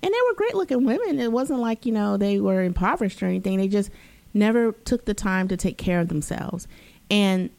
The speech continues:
that really stuck out for me when I was writing the book, because it's like, you know, you reclaim your life as a mom. You can be a great mom, but you could take care of yourself first. And for me, taking self-care is really important.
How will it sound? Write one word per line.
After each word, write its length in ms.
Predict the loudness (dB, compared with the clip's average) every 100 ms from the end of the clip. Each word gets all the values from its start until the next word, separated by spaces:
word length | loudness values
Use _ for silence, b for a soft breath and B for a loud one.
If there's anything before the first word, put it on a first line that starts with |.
| _ -2
that 220 | 0 2
really 200 | 2 0
stuck 280 | 0 -2 0
out 200 | -2 0
for 140 | 0
me 340 | 2 2 2
when 160 | 2 2
I 100 | 0
was 140 | 0
writing 240 | 0 0 0
the 60 |
book, 320 | 0 0 0 -2
because 300 | -2 -2 0
it's 120 | -2
like, 180 | -4 -4
you 60 |
know, 320 | -2 -2 -2 -6 B B B B _ _ -12
you 260 | -6 -2
reclaim 440 | -2 0 0 2 2
your 80 | 2
life 220 | 2 2
as 140 | 0
a 40 | 0
mom. 580 | 0 0 0 0 -2
You 160 | -2 -2
can 160 | 0 0
be 140 | 0
a 60 | 2
great 240 | 0 2
mom, 300 | 0 0 0
but 160 | -2 -4
you 60 |
could 100 | -4
take 180 | -4 -2
care 180 | 0 0
of 80 | 0
yourself 420 | -2 -2 -4 -4
first. 640 | -6 -4 -4 -6 -12 -14 -20 b b -4
And 260 | 0 2 2
for 100 | 0
me, 600 | 2 2 2 2 0 -4 -4
taking 420 | -2 0 -4 -2
self-care 640 | 0 0 0 0 0 2
is 120 | 2
really 380 | 2 4 4 2
important. 640 | 0 0 0 -2 -4 -6